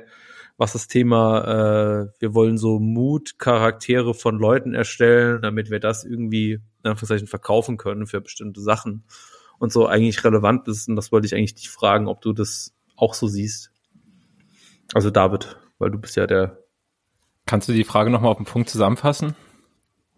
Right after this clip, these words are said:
Speaker 1: Naja, du kriegst ja, also wir haben ja in dem, in dem Rap ist ja immer irgendwie sowas dabei, wie dein Hörgenussbild und so. Letztes Jahr war das dann irgendwie auch so eine
Speaker 2: Ja,
Speaker 1: Farbe
Speaker 2: ja, also ich,
Speaker 1: noch und
Speaker 2: ja,
Speaker 1: so.
Speaker 2: ja, genau, ja, ja.
Speaker 1: Und glaubst du, dass das irgendwie so eine gewisse Art von Preisgabe ist von den Sachen, die Spotify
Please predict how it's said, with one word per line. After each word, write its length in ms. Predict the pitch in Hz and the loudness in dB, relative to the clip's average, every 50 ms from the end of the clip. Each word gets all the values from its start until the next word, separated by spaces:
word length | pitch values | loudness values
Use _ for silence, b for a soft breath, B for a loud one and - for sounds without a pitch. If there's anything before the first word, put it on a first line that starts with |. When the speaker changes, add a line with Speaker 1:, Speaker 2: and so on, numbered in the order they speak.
| _ _ _ _ _ B B B B B B B | _ _ _ _ _ B B B B B B B
Speaker 1:
Naja, 260 | 120 120 120 123 127 | 0 2 2 2 2
du 100 | 123 123 | 2 -2
kriegst 260 | 117 131 135 131 - | -4 -6 -6 0 2
ja, 140 | 160 143 135 - | 0 0 0 -4
also 320 | - 120 117 123 131 127 120 | -6 -4 -2 -2 -2 -2 0
wir 100 | 120 110 | 0 2
haben 100 | 127 151 151 | 2 2 2
ja 60 | 139 | 2
in 80 | 131 | 2
dem, 220 | 131 131 131 139 135 | 0 0 0 -2 -2
in 60 | 127 | -2
dem 120 | 123 120 | -2 2
Rap 220 | 117 127 147 - - | 2 2 0 0 -2
ist 120 | 117 - | -4 -2
ja 60 | 135 | -2
immer 140 | 120 127 135 143 | 0 0 0 0
irgendwie 220 | 147 147 143 139 | 0 0 0 0
sowas 240 | 127 127 131 131 - | 0 2 2 2 2
dabei, 480 | - 127 107 117 113 120 120 120 113 113 | 2 0 2 4 4 4 4 2 0 -2
wie 140 | 123 123 120 | -6 -6 -2
dein 360 | - 110 110 113 117 101 110 | 0 0 0 0 -2 -4 -2
Hörgenussbild 1000 | 120 123 123 127 127 117 120 120 120 123 120 - - - - 120 117 117 117 113 | 2 4 6 6 4 4 2 -4 -4 -4 -6 -8 -10 -4 0 0 2 2 0 -2
und 100 | 110 107 | -4 -6
so. 120 | 104 107 107 | -4 -4 -2
Letztes 280 | 104 110 110 - - | -2 -4 -4 -6 -4
Jahr 140 | 117 107 101 | -4 -2 -2
war 80 | 110 104 | -2 -4
das 120 | 101 - | -6 -6
dann 100 | 104 101 | -10 -8
irgendwie 180 | 110 113 110 104 | -6 -6 -4 -4
auch 100 | 101 - | -6 -6
so 140 | - 101 | -8 -8
eine 80 | 101 95 | -4 -2
Speaker 2:
Ja, 80 | 123 123 | 0 2
Speaker 1:
Farbe 80 | 120 123 127 | 4 4 4
Speaker 2:
ja, 60 | 127 | 4
also 160 | - 127 135 | 4 4 2
ich, 100 | 135 120 | 2 0
Speaker 1:
noch 120 | 120 107 110 | 0 -2 -4
und 100 | 113 123 | -2 2
Speaker 2:
ja, 60 | 123 | 4
Speaker 1:
so. 40 | 123 | 4
Speaker 2:
ja, 80 | 120 120 | 4 4
genau, 260 | 113 113 110 110 110 110 | 4 2 2 2 2 2
ja, 140 | 104 104 | 2 2
ja. 200 | 101 101 101 101 - b b b b b b b b b b b b b b b | 2 0 0 -2 -6 b b b b b b b b b b b b b b b
Speaker 1:
Und 180 | - 120 117 104 | 0 0 2 4
glaubst 200 | 120 117 117 - | 4 2 4 2
du, 60 | 151 | 2
dass 140 | 131 123 - | 0 2 0
das 120 | 139 123 | -2 -4
irgendwie 200 | 123 143 143 139 | -4 -2 -2 0
so 80 | 123 127 | 2 2
eine 120 | 127 123 | 2 0
gewisse 320 | 110 123 120 143 139 - 95 | 0 0 -4 -2 -2 0 0
Art 140 | 107 117 - | 0 -2 -2
von 140 | 127 120 | -4 -4
Preisgabe 600 | - - - 107 123 123 - - 127 127 123 120 | -4 0 2 2 2 2 2 2 2 2 2 2
ist 180 | 120 127 127 - | 0 -4 -4 -2
von 160 | - 123 113 | -2 -2 0
den 180 | 113 120 127 123 | 2 0 2 2
Sachen, 240 | 127 131 127 131 123 | 2 2 2 2 0
die 80 | 117 110 | 0 -2
Spotify 540 | - 110 113 117 - 139 127 - 123 113 | -4 -2 -2 0 0 -2 -2 0 2 2